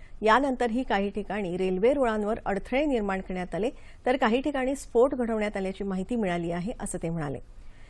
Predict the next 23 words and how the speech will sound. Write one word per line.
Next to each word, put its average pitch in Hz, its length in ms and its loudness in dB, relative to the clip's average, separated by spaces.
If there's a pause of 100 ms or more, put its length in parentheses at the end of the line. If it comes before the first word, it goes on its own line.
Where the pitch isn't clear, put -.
(140)
रेल्वे 247 440 10
रुळांमधले 269 640 2
दोष 214 420 0
तपासण्यासाठी 196 1040 -2
यापुढे 196 560 2
अत्याधुनिक 254 640 2 (100)
तंत्रज्ञानाचा 214 840 0
वापर 202 340 0
करणार 208 340 -2
असल्याचं 180 380 -4
त्यांनी 175 240 -2
सांगितलं. 151 440 -4 (680)
जपान, 226 460 6
इटली, 233 320 0
दक्षिण 208 680 -2
कोरिया 214 400 0
यासारख्या 202 600 -2
प्रमुख 208 360 -4
देशांनी 233 360 0
तातडीनं 254 560 0
आपली 269 220 -2
पथकं 202 420 -2
पाठवून 190 400 -4